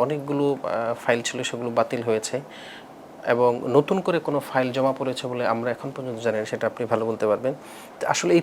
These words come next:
পুঁজিবাজারে যদি এইটা না থাকে, এখানে ডিমান্ড এবং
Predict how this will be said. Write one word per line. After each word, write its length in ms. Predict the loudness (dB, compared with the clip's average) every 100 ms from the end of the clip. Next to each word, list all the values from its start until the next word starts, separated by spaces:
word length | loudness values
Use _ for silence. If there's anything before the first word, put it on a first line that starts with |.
| 4
পুঁজিবাজারে 560 | 2 4 4 6 8 8 6 2 2
যদি 180 | 2 2 2 2
এইটা 160 | 2 6 8
না 60 | 8 6
থাকে, 140 | -2 -2
এখানে 160 | -2 0
ডিমান্ড 240 | 4 6
এবং 100 | 4